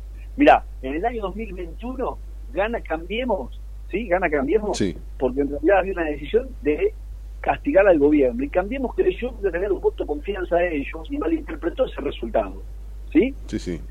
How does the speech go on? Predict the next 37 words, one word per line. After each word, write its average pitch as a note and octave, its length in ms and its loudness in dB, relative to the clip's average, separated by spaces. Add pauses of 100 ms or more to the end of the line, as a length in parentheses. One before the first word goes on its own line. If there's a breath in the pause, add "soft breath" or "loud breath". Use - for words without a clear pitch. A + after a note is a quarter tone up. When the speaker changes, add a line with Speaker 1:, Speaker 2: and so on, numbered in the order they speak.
(220 soft breath)
Speaker 1:
Y F3+ 160 8
en F#3+ 100 6
realidad, A#3 300 12
en A3 100 6
medio C4+ 280 6
de G#3 120 8
generar F#3+ 680 8
una F3 180 0
acción A3 420 -2
vinculada F3 800 2
a C#3+ 80 0
empezar D#3 400 2
a - 40 -6
preocuparse E3+ 580 0
por D3 100 -2
los C#3+ 120 0
problemas E3+ 320 -4
que, C3 180 -10
que B2 180 -6
realmente D#3+ 480 -4
tiene F3 200 -2
la D3+ 120 -2
sociedad, F#3+ 600 -2
empezaron E3+ 560 -4
en E3 100 -6
una F3 180 0
pelea E3+ 300 0
interna E3+ 400 4
sin D#3+ 160 0
sentido. C3 360 -2
Bueno, D#3+ 160 0
la E3+ 80 4
gente A3+ 260 0
los D#3 140 2
acaba D#3+ 240 0
de C#3+ 80 -2
castigar, B2 400 -4